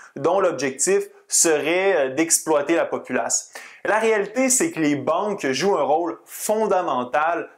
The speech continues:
dans l'économie et offrent des services, euh, essentiels qui profitent à l'ensemble de la société. Euh, d'abord,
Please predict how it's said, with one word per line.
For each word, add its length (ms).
dans 220
l'économie 600
et 80
offrent 340
des 160
services, 760
euh, 160
essentiels 680
qui 140
profitent 540
à 120
l'ensemble 840
de 60
la 140
société. 680
Euh, 120
d'abord, 680